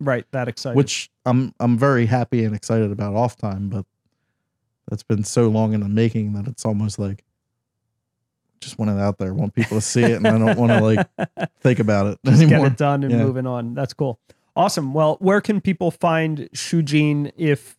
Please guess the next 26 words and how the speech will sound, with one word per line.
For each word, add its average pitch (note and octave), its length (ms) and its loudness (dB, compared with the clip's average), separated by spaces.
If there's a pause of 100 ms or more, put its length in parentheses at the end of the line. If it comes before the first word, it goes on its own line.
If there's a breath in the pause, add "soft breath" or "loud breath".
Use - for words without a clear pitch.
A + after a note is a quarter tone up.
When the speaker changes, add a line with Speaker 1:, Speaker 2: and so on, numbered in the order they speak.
Speaker 1:
they, C3+ 420 -2
if C#3+ 140 -2
they're C#3 200 -2
looking C#3+ 260 -2
for D3 120 -4
that C#3 200 -4
film C#3 280 -2
or D#3 300 0
Off C#3 220 0
Time? C3+ 420 -4 (480)
Do D3 120 -2
you D3 100 4
have C#3 120 0
a C#3 60 0
website C3+ 420 -2
for C#3+ 120 -8
that B2 180 -4
as A#2+ 160 -8
well, A#2+ 200 -4
where A#2 120 -6
people B2 260 -10
can A#2+ 280 -12
track - 280 -8
that A#2 140 -6
down? C3 80 4
Speaker 2:
Um, B2+ 440 0